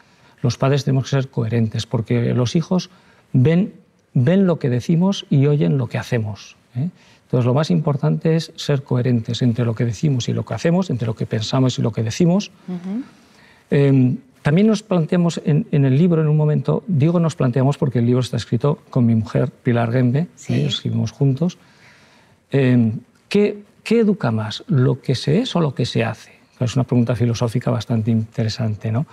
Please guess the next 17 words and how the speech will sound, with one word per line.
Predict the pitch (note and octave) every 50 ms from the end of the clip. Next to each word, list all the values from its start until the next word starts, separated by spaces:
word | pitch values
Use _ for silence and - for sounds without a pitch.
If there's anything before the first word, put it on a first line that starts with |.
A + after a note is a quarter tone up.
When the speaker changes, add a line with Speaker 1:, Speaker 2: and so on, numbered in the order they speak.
| - - - - - - - _ _ _
Speaker 1:
Pero | - C#3 C3+ D#3+
es | E3 F#3
muy | G3 F#3+
importante | F#3 E3+ F3 E3 E3 G3 G3 G3 F3 E3 - F#3 G3 G3 - - _ _ _
hacer | - B2+ - E3 F3
esa | E3+ C#3+ - D3+
diferenciación, | C#3+ B2+ - C3+ B2 A#2+ A2+ G#2 - A#2 G#2+ - - D3+ D3 G2 B2+ E3+ F#3 - - _ _ _ _ _ _ -
eh, | C3 B2
cuando | - - B2 A#2 A2+
estamos | A2 - C#3 C#3+ C3
educando, | C#3+ B2+ B2 A#2 - B2+ B2 A#2 A2 G#2 G2+ G2+ - _ _
¿eh? | C3 D3 F#3+ - - _ _ _ _ _ _ _ _ _
El | - C3+ B2
lenguaje | B2 C3 C3 D3 F3+ E3+ - G3
es | F3+ -
muy | E3+ E3 E3
importante, | D#3+ D3 B2 B2+ A2+ - - C3+ B2+ A#2+ A2 - - A2 G#2 G2+